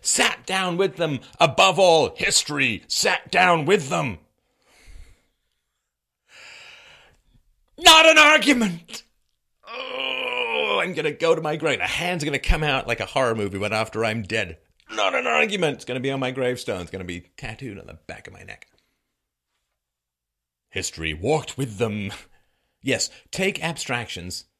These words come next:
and anthropomorphize them, because that's how you stoke the resentment of fools. <sighs> Anyway, she goes on to say, "They spoke and thought within a context that lifted them out of the nameless, faceless obscurity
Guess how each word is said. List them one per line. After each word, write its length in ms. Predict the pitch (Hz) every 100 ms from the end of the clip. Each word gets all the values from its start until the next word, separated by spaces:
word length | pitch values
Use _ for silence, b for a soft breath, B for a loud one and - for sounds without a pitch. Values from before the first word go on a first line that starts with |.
| _ _
and 240 | 107 104 92 -
anthropomorphize 840 | 131 135 123 107 101 90 82 80
them, 180 | - 78
because 260 | 82 123 104
that's 280 | 135 143 -
how 360 | 123 90 82 _ _ _ _ _ _
you 160 | 85 87
stoke 600 | - - - 123 120 - _ _ _
the 80 | 110
resentment 560 | 113 - 87 71 82 - _
of 120 | - 82
fools. 560 | - 69 73 - - -
<sighs> 60 | _ _ _ _ _ _ _ _ _ _ - 143 85 62 B B B _ -
Anyway, 240 | 127 78 -
she 140 | 123
goes 220 | 123 113
on 80 | 101
to 80 | 87
say, 180 | 85 87
"They 160 | 131
spoke 340 | - - 185 160
and 140 | 139
thought 320 | - 147 139 b b b b b -
within 240 | - 87
a 40 |
context 540 | 90 95 92 101 98 -
that 140 | 120
lifted 460 | 131 202 - - -
them 120 | 190
out 240 | 175 185
of 180 | 165 139
the 160 | 127 117 B -
nameless, 520 | 143 170 156 135 -
faceless 520 | - 196 185 156 147
obscurity 680 | 127 - 180 165 143 117 98